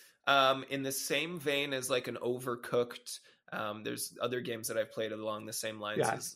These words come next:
Speaker 1: uh, Out of Space, those types of things, but even more simple. Those things have,
Speaker 2: Mm-hmm.
Speaker 1: like, a number of different mechanics and a little bit of panic because, um, there's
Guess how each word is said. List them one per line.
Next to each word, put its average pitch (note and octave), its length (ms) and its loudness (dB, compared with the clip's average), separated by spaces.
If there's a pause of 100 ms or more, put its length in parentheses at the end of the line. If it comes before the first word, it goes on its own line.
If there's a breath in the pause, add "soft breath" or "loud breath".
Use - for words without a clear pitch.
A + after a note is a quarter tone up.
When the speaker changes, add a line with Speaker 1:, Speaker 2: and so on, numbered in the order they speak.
Speaker 1:
uh, G#2 440 -2 (260)
Out A2+ 160 0
of G2+ 100 -4
Space, - 680 -2 (260 soft breath)
those C#3 200 4
types D3+ 220 2
of D3+ 80 -8
things, G3+ 240 -2
but F3 240 2
even G#3 260 2
more F3 220 4
simple. B2+ 500 0 (220 loud breath)
Those C#3 200 2
things C#3+ 220 2
have, B2+ 200 4
Speaker 2:
Mm-hmm. A2+ 80 2
Speaker 1:
like, A#2+ 140 2
a A#2 40 -2
number A2+ 260 -4
of A2+ 60 -6
different A2+ 240 -8
mechanics A2 560 -6
and A#2+ 120 -4
a A2+ 40 -4
little B2+ 240 0
bit C3 140 0
of A#2 120 -6
panic A2+ 440 -6
because, A2+ 480 -4 (320 soft breath)
um, G#2+ 360 -4
there's G#2+ 380 -4